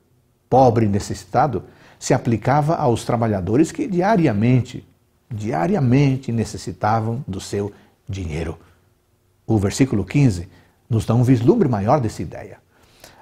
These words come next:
A fidelidade no pagamento de um salário era um ato divino e possuía a mesma importância, quase que,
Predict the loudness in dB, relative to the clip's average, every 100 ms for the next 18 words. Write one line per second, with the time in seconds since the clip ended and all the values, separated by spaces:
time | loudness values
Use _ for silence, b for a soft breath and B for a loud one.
0 | _ 2 4 2 0 2 2 0 2 4
1 | 4 2 -2 -2 -4 -4 -6 -2 2 2
2 | 0 -2 0 0 -2 -6 -4 -4 -6 -12
3 | b b b _ _ -4 0 2 2 0
4 | 0 -2 0 2 2 0 -4 -6 -2 0
5 | 0 0 0 2 2 0 0 -6 -4 0
6 | 0 -4 -12 b b b _ _ _ _
7 | -2 -2 -2 -4 -2 -2